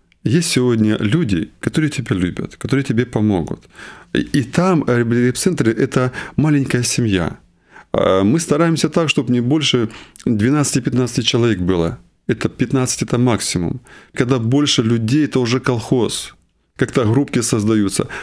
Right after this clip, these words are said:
А когда двенадцать человек, знаете, ну, это семья. Они, а, узнают друг друга, сплочаются. И когда человек проходит реабилитацию, два месяца у нас реабилитация,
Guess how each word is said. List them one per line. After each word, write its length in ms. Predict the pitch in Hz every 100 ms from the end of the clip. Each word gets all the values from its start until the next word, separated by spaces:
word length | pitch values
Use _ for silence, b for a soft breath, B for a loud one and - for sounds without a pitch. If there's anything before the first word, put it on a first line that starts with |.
| B
А 80 | 110
когда 220 | 135 147
двенадцать 440 | 139 147 143 143
человек, 460 | - 139 143 147 131
знаете, 400 | 107 117 - 95 B B B
ну, 100 | 120
это 160 | 113 113
семья. 480 | - 113 101 87 - B B
Они, 340 | 107 127 139 127
а, 260 | 113 113
узнают 420 | 113 110 123 123 110
друг 140 | 104
друга, 280 | 98 95 98
сплочаются. 720 | - 123 120 143 110 90 - B B
И 80 | 123
когда 220 | 143 151
человек 300 | 151 151 147
проходит 420 | 147 - 151 147
реабилитацию, 720 | 143 139 143 135 143 117 -
два 180 | 98 131
месяца 340 | 135 98 - 92
у 40 |
нас 160 | 82 -
реабилитация, 720 | 95 95 95 90 - -